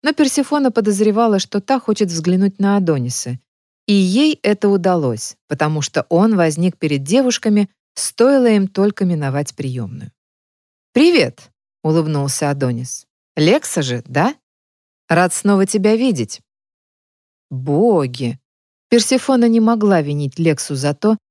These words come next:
что та попала под его чары. Этот парень был весьма обаятельным и к тому же невероятно красивым.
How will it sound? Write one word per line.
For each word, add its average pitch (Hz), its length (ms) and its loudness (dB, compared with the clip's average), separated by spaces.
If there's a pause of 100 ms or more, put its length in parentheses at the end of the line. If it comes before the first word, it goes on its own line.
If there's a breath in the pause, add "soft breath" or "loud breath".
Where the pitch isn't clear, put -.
что - 160 0
та 190 160 0
попала 175 460 0
под 156 180 -6
его 165 240 0
чары. 131 540 -6 (760)
Этот 247 340 0
парень 233 380 2
был 220 160 2
весьма 214 480 0
обаятельным 180 1000 -2 (420)
и 170 80 2
к - 80 -10
тому 196 320 2
же 247 140 2
невероятно 220 760 2
красивым. 139 760 -8